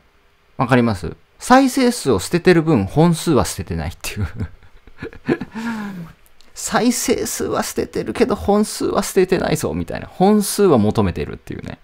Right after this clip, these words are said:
百万本ですね。だから要は、あのー、一つの動画の再生数が、えー、百万は、あー、む-、難しい。だけど、百万本は自力でできるんですよ。だから自分がやるかどうかなんですね。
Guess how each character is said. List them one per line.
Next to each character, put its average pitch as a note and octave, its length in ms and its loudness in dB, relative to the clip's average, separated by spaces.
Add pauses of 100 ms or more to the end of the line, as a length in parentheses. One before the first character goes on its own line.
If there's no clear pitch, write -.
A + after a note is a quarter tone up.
(120)
百 - 300 -2
万 F#2 200 2
本 E2 140 -2
で C#2 100 -8
す - 120 -16
ね。 - 80 -20 (1300)
だ G#3+ 100 6
か F#3+ 80 6
ら F3 60 4
要 G#3+ 200 4
は、 C3 300 6 (420)
あ C3 200 2
の C3 460 0 (340)
ー、 - 40 -6
一 - 200 4
つ - 120 -2
の D#3 140 4
動 B2+ 180 6
画 B2+ 80 4
の B2+ 100 4
再 C3+ 240 2
生 C3+ 200 2
数 G2 240 -2
が、 E3 280 2 (920)
え G#2+ 100 0
ー、 - 20 -2
百 C3 280 -2
万 B2+ 240 6
は、 F2 200 2 (120)
あ F#2 300 0
ー、 - 40 0
む-、 A2+ 220 4 (140)
難 G2 200 -2
し F2 160 -6
い。 - 120 -8
だ E3 140 2
け C#3+ 100 0
ど、 C#3 280 2 (240)
百 G3 300 2
万 F4 240 6
本 D#4 220 8
は G#3 200 6
自 G#2 180 2
力 F3+ 180 0
で F#3 80 4
で F3+ 80 2
き E3 40 -2
る D#3+ 80 -2
ん - 20 -2
で - 60 -6
す - 40 -14
よ。 - 80 -12
だ - 40 -20
か - 60 -20 (180)
ら F#3+ 100 0
自 F3 140 2
分 G3+ 80 4
が G3+ 60 2
や F3+ 100 4
る F3+ 60 0
か C3+ 100 2
ど E2 80 -2
う - 40 -6
か - 80 -8
な - 40 -10
ん - 60 -14
で - 60 -16
す - 60 -20
ね。 - 100 -18